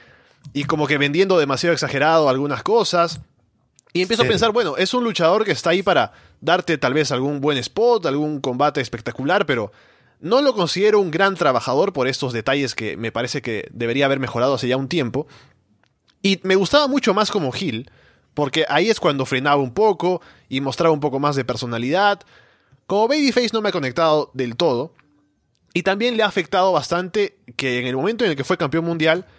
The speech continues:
Speaker 1: tuvo la conmoción cerebral y luego como que dejaron de confiar tanto en él.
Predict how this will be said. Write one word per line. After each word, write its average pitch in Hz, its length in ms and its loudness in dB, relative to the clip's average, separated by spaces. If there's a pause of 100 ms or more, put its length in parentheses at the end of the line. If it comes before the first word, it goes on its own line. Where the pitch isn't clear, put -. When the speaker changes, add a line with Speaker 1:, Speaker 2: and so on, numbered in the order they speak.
(240)
Speaker 1:
tuvo 165 240 2
la 147 140 2
conmoción 127 460 -4
cerebral 151 500 2
y 131 60 0
luego 135 400 -2 (320)
como 147 200 -2
que 156 100 2
dejaron 160 320 2
de 139 80 -2
confiar 139 360 -2
tanto 143 280 -4
en 156 100 -2
él. 175 280 0